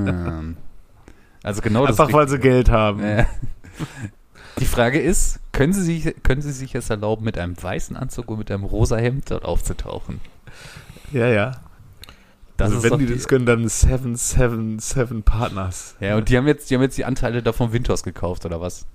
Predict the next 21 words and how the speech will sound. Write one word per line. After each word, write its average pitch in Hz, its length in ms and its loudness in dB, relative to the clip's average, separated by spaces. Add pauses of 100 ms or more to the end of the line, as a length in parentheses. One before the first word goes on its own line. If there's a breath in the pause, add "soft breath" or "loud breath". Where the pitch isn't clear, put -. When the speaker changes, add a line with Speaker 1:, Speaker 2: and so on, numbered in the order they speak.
(420 soft breath)
Speaker 2:
Ja, 107 260 -2
und 104 180 -6
jetzt 113 220 -2
hat, 110 220 -2
äh, 110 180 2
Bernstein 110 560 -2
gesagt, 104 360 0
es - 180 -8
gibt - 180 -10
keinen 101 340 -2
Big 95 160 0
City 107 300 -4
Club - 320 -4
mehr. 90 240 -2
D-, 90 280 -4
dieses, 92 360 -4
äh, 87 140 -6
Branding 98 640 4
will 95 100 2
man 95 180 0
jetzt 92 140 0